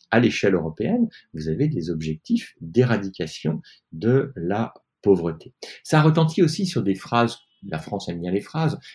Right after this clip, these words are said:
que l'on aime bien, c'est, euh, Victor Hugo à l'Assemblée nationale, je me rappelle plus exactement de ces jolis termes, qui disait, « Messieurs, je ne suis »,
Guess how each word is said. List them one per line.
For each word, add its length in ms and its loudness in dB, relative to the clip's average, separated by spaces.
que 100 -4
l'on 160 4
aime 160 4
bien, 200 2
c'est, 280 -2
euh, 120 0
Victor 440 0
Hugo 280 4
à 40 2
l'Assemblée 440 -4
nationale, 640 -2
je 100 -14
me 40 -8
rappelle 240 -6
plus 200 -6
exactement 680 0
de 100 -4
ces 200 -4
jolis 300 -2
termes, 320 -2
qui 60 -10
disait, « 180 2
Messieurs, 360 2
je 120 2
ne 60 0
suis », 180 -12